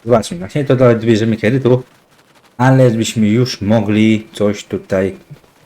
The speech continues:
się bawić, ale prawdopodobnie jeszcze tutaj jest, no, mała chrabeczka. Jeśli się uda, to ja kupuję te pole z tego względu, że będę chciał pociągnąć, to ładnie wyrównać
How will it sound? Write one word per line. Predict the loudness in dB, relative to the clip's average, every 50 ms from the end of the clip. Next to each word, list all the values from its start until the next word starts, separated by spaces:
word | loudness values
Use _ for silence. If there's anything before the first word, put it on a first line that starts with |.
| _ _ _ _ _ _ _ _ _ _
się | -2 0 2 2 2 2 2
bawić, | 2 2 2 0 -2 -4
ale | -4 -2 0
prawdopodobnie | 0 -2 -2 -2 -2 -2 0 0
jeszcze | 0 -2 -2 -6 -10
tutaj | -12 -14 _ -2 -2 -2 0 0
jest, | -2 -2 -4 -4 -6 -8 -10 -16 -20 _ _ _ _ _ _ _ _ _ _ -4
no, | -2
mała | 0 2 2 0
chrabeczka. | -2 -2 -4 -2 -2 -2 -2 -4 -6 -6 -8 -10 -10 -12 -20 -20 _ _ _ _ _ _ _ _ _ _ _ _ _ _ _
Jeśli | -8 -6 -2 0
się | 2 4
uda, | 4 4 4 2 2 0 -4 -10 -18 -20 _ _ _
to | 0 2
ja | 2 2
kupuję | 0 -2 -6 -4 -2 -2
te | -2 -2 -2
pole | -2 0 2 2 2 0
z | 0
tego | -2 -2 0
względu, | 0 0 0 0 0 0 0
że | 0
będę | -2 -2 -4
chciał | -4 -4 -4 -4
pociągnąć, | -4 -2 -2 -2 0 0 0 0 0 -2 -4 -8 -14 _ _ _ _ _ _ -2
to | 0 2
ładnie | 2 2 2 0 0
wyrównać | 0 2 2 2 2 0 -2 -4 -4